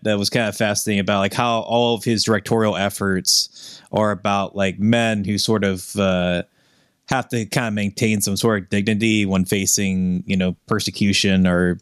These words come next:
punishment or something like that. And Hacksaw Ridge, wa-, Hacksaw Ridge was, like, more of, like, an internal thing, like, that internal battle to find that moral strife or that moral, like, obligation.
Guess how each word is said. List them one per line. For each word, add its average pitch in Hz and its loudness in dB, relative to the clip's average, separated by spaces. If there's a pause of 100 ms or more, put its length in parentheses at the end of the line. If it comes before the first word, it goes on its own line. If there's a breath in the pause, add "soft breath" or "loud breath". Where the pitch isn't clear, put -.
punishment 95 0
or 92 0
something 92 -2
like 90 0
that. 95 0 (340 loud breath)
And 95 0 (340)
Hacksaw 117 0
Ridge, 110 0
wa-, 104 2
Hacksaw 127 -2
Ridge 101 -4
was, 104 2
like, 98 -2
more 104 4
of, 95 -2
like, 95 -4
an 95 0
internal 113 2
thing, 131 0
like, 92 -2
that 92 -2 (300)
internal 107 0
battle 131 0 (440 loud breath)
to 104 0
find 117 2
that 110 2
moral 113 2
strife 127 0
or 117 2
that 107 2
moral, 110 2
like, 107 0
obligation. 110 0